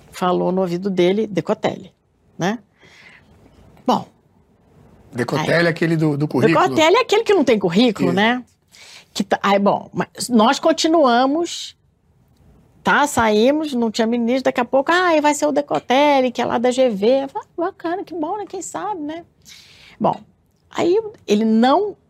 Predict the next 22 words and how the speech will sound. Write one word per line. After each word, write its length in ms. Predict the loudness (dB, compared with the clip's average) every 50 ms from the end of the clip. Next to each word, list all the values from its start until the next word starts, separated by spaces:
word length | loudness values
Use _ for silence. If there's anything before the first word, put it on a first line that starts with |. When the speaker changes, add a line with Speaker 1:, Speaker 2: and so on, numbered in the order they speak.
| _ _ -6 _
Speaker 1:
ele 160 | 2 2 2
foi 220 | 2 2 0 2 2
nomeado, 580 | 4 2 2 2 2 2 4 4 2 2 2
mas 140 | 2 0 0
ele 100 | 0 0
não 180 | 0 0 0 0
tomou 300 | 0 0 2 2 0 0
posse. 540 | 0 0 0 0 0 -4 -6 -10 -12 -14 -18
Speaker 2:
Isso. 120 | -20 _ _ _ _ _ _
Speaker 1:
No 140 | 2 4 4
dia 220 | 4 4 2 2
que 80 | 2 0
ele 80 | 0
foi 160 | 2 0 0
nomeado, 680 | 0 0 0 2 2 2 2 2 2 0 0 -2 -6 -4
ele 200 | -2 -2 -2 -2
foi 340 | -4 -8 -6 -2 -2 -2 -2
no 140 | -2 -2 -2
mec, 580 | -2 0 0 0 -2 -4 -6 -6 -6 -6 -6 -6 _ _ _ _ _ _ -20 -20 -20 -20 -20 -20 -20 -20 _ _ _ _ _ _ _ -20 -20 _ _ -20
fez 580 | -18 -12 -10 -2 2 4 4 6 4 2 2 2
uma 180 | 2 2 2
reunião 960 | 2 2 2 2 2 2 2 2 2 2 0 0 -2 -4 -6 -6 -8 -8